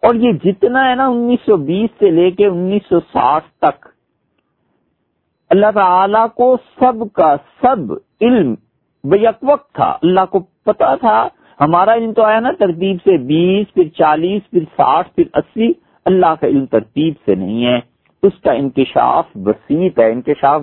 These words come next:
وسیط ہونے کا مطلب یہ ہے کہ یہ سب چیزیں اس کی نگاہ مبارکہ کے سامنے تھیں اور اس کی نگاہ بیک وقت دیکھ رہی تھی، اس کو بیک وقت علم تھا کہ بیس میں یہ مرا ہوا ہے، بیس میں یہ پیدا ہوا ہے، ساٹھ میں یہ،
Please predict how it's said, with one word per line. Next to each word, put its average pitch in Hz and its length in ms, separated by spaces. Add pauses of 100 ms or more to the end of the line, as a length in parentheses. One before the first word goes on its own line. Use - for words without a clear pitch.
وسیط 165 360
ہونے 147 220
کا 139 80
مطلب 131 340
یہ 160 180
ہے 220 140 (400)
کہ 185 40
یہ 180 240 (220)
سب 254 340
چیزیں 190 420
اس 220 180
کی 175 120
نگاہ 151 360 (100)
مبارکہ 120 720
کے 117 160
سامنے 139 380
تھیں 139 300 (280)
اور 170 180
اس 185 80 (100)
کی 170 100
نگاہ 156 500
بیک 165 440
وقت 254 260
دیکھ 170 320
رہی 147 200
تھی، 160 200
اس 160 160
کو 135 140
بیک 113 400
وقت - 300
علم 185 260
تھا 160 260 (300)
کہ 165 80
بیس 147 360
میں 160 100
یہ 139 120
مرا 120 300
ہوا 160 280
ہے، 143 120
بیس 147 340
میں 147 100
یہ 127 80
پیدا 127 380
ہوا 165 240
ہے، 175 140 (360)
ساٹھ 151 360
میں 143 100
یہ، 131 320